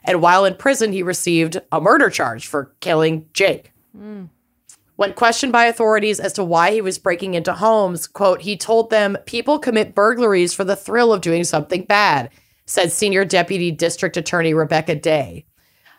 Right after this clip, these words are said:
Speaker 1: She continues to say, "I imagine defecating in a woman's closet in a laundry basket was a clear sign of disrespect that gave the defendant that thrill, but he didn't just do something bad. He killed a sixteen-year-old boy whose life was cut short so the defendant could escape,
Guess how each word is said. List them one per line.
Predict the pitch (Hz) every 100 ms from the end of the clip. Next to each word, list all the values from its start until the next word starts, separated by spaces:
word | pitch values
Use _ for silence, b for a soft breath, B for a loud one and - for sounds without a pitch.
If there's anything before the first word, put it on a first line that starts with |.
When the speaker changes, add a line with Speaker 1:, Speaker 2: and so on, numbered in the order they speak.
| _
Speaker 1:
She | - -
continues | 214 226 214 208
to | 190
say, | 196 175 170
"I | 202 262
imagine | 233 202 185 196 151
defecating | 185 214 226 226 208 208
in | 202
a | 196
woman's | 196 196 185
closet | - 214 226 196 196
in | 180
a | 180
laundry | 180 220 214 190
basket | 160 160 - 185 185
was | 180 170
a |
clear | - 240 247
sign | 247 214 196
of | 185
disrespect | 160 185 180 - 208 175 175
that | 165 160
gave | 180 190
the | 190
defendant | 170 175 170 170 165
that | 160 156
thrill, | 202 220 180 156 156 b b _
but | 185
he | 185
didn't | 196 220 202
just | 202 151
do | 190
something | 190 196 190 180
bad. | 185 185 156 143 156 b _
He | 175
killed | - 214
a | 202
sixteen-year-old | - 214 - 233 208 196 175
boy | 208 208 175
whose | 175 170
life | 175 175 175
was | 185
cut | - 190 -
short | 190 175 -
so | 180
the | 170
defendant | 170 196 196 180 -
could | 180
escape, | 160 - 175 165 160